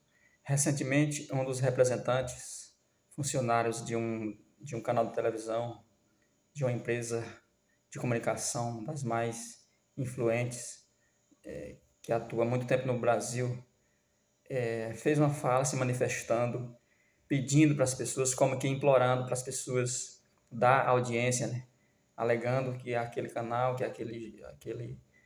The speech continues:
a-, aquela emissora, que aquele, aquele programa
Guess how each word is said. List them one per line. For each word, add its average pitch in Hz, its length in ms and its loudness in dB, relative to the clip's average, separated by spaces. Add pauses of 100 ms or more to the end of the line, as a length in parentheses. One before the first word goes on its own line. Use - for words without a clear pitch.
(280)
a-, - 380 -18
aquela 110 800 -6
emissora, 120 580 0
que 113 160 -2
aquele, 110 560 -2 (1000)
aquele 143 220 2
programa 127 680 4